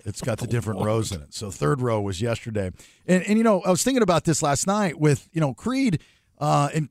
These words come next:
Nikki D brought this up earlier, is like when we went to go see Scott Stapp when he was here at Daltrey not that long ago at Thunder Valley, uh, at the venue, uh, a-, as soon as he started to get into those Creed songs,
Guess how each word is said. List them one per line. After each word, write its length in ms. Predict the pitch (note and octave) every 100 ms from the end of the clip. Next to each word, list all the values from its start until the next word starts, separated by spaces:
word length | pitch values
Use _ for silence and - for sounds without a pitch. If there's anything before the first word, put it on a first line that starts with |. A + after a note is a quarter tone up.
| E3
Nikki 260 | A#3 G#3+
D 160 | F3+ G#3
brought 220 | D#3 D#3
this 160 | C#3+ -
up 140 | A2
earlier, 400 | D#3 G3+ E3+ C3+
is 140 | A#2+
like 120 | B2+ A2+
when 120 | E3+
we 60 | A3
went 160 | A3+ D#3
to 60 |
go 120 | E3
see 180 | C#3 C#3+
Scott 320 | B2 - B2+
Stapp 380 | - - D3 E3
when 80 | C#3+
he 60 | B2+
was 120 | G#2
here 140 | B2+
at 100 | A2
Daltrey 360 | B2+ C#3+ - C3+
not 140 | A#2
that 120 | B2 G#2+
long 160 | A#2
ago 160 | G#2+ A2
at 80 | -
Thunder 180 | B2+
Valley, 420 | G2 A2+ D3+ B2 F2 - _ _ -
uh, 60 | G#2+
at 60 |
the 80 | A#2
venue, 560 | G2 C3+ F#3 C3+ G#2 F2+
uh, 320 | A2+ A2 G#2 G#2+
a-, 240 | B2+ - C#3+
as 80 | C#3+
soon 180 | A3+ B3+
as 100 | G3+
he 80 |
started 340 | F3 - D#3 A#2+
to 60 |
get 120 | A2+ C#3
into 180 | C3+
those 200 | A2+ G2+
Creed 360 | - - F3 G#3
songs, 520 | - F#2+ C#2+ D2+ -